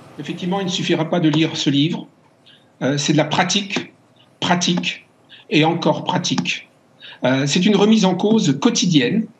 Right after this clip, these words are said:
euh, pour chacun d'entre nous. Euh, euh, et on le voit bien, par exemple, euh, aujourd'hui, euh, le monde a complètement basculé, euh, ce qui se traduit par le,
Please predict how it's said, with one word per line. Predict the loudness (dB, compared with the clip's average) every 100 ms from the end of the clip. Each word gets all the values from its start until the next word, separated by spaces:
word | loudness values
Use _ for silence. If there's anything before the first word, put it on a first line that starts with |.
| _ -8 0
euh, | 2 2
pour | 2 2
chacun | 2 0 0
d'entre | 0 -2 -2
nous. | 0 -2 -6 -12 _ _ -20 -4
Euh, | -2 0 -2 -2 -4 -4 -6 -8 -14 -18 _ -18 -18 -18 -18 -8
euh, | -4 -4 -4 -4
et | 2
on | 4
le |
voit | 6
bien, | 4 4 4
par | 2
exemple, | 2 4 2 4
euh, | 4 4 2 0 -4
aujourd'hui, | 2 4 4 4 4 4 4
euh, | 4 2 2 2 0 -4 2
le | 4
monde | 6 4 4
a | 2
complètement | 0 2 2
basculé, | 2 0 0 2 4 4 0 0
euh, | 0 2 0
ce | -2
qui | -2
se | 0
traduit | 2 2 4 2
par | 2 2
le, | 4 4 4 2